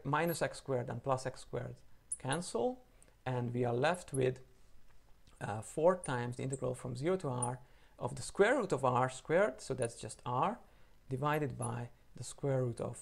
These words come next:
r squared minus x squared d x. Now here we can use a trigonometric substitution and let, uh, x be r times the sine of theta.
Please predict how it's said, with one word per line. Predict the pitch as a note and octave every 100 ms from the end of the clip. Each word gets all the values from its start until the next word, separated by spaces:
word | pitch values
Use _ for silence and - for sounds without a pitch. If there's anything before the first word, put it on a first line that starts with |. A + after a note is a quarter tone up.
| - C3
r | C3+
squared | C3+ - B2 A#2+
minus | A2 A2+ -
x | - -
squared | - - - - - - -
d | A#2 G2
x. | D2 - - - - - -
Now | A2
here | A#2+ F3+ F3+
we | C3+ C3+
can | C3 A#2+
use | C3 B2+ B2+ - -
a | -
trigonometric | - C#3+ C3+ C3 -
substitution | - C3+ - - C#3+ - B2+ A#2+ - - - -
and | - A2+ A2+ - - - -
let, | B2+ A#2 B2 - - -
uh, | A#2 A#2
x | - C3+ - -
be | - A#2+ A2 - - - -
r | A#2 A#2+ B2
times | - A2 A2 A2 -
the |
sine | - - G#2+ A2+
of | B2+
theta. | - E3 D#3+ A3